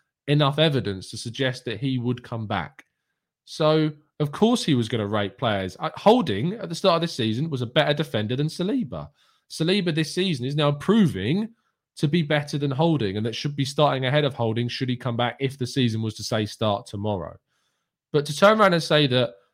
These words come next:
Saliba gets in ahead of Holding at the end of last season isn't true. Holding was one of our better defenders last year, and Saliba had played thirty-eight games in three years. So it's nothing to do with about rating above. It's about being grounded. It's about ha-, being a level-headed person and making the d-,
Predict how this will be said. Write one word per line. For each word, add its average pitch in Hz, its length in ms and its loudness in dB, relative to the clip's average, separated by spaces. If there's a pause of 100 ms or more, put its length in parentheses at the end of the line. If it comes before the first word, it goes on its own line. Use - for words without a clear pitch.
(100)
Saliba 143 400 2
gets 135 240 -2
in 131 80 0
ahead 131 240 2
of 123 120 -2
Holding 147 680 2 (240)
at 117 140 -4
the 131 100 2
end 147 140 6
of 123 100 2
last 120 260 2
season 123 340 0 (260)
isn't 190 240 0
true. 170 520 0
Holding 175 280 4
was 139 120 4
one 143 120 2
of 135 100 0
our 135 120 4
better 135 220 2
defenders 143 460 0
last 95 340 -4
year, 92 300 -6 (840)
and 139 200 2
Saliba 160 400 2
had 147 120 2
played 147 220 2
thirty-eight 139 540 2
games 127 320 0
in 123 80 0
three 117 400 0
years. 98 580 -4 (520)
So 135 220 -4
it's 131 160 -6
nothing 175 320 -4
to 147 80 -2
do 151 180 0
with 139 120 2
about 120 280 0
rating 143 460 2
above. 117 420 -2
It's 123 140 -12
about 117 260 -4
being 120 380 0
grounded. 123 720 0
It's - 140 -18
about 110 220 -2
ha-, 117 120 -8
being 113 200 -2
a 107 40 -2
level-headed 117 720 -2
person 123 540 -4
and 98 80 -8
making 107 300 -4
the 104 80 -4
d-, - 120 -20